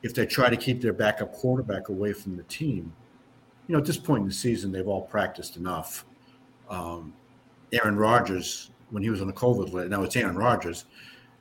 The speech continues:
you know, he did the walkthrough on Saturday and played on Sunday, and he hadn't practiced for the previous ten days.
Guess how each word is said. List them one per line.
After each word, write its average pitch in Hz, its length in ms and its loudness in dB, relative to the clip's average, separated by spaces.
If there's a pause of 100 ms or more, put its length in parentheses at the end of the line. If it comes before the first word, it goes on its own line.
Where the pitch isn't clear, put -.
you 120 100 -4
know, 92 60 0
he 123 240 0
did 123 140 -2
the 117 60 2
walkthrough 117 400 4
on 95 100 0
Saturday 104 440 6
and 95 100 -2
played 107 240 -2
on 95 120 0
Sunday, 98 480 2
and 92 80 0
he 101 60 0
hadn't 92 160 -2
practiced - 460 0
for 92 60 -8
the 87 60 -8
previous 92 420 -6
ten 90 240 -6
days. 92 400 -4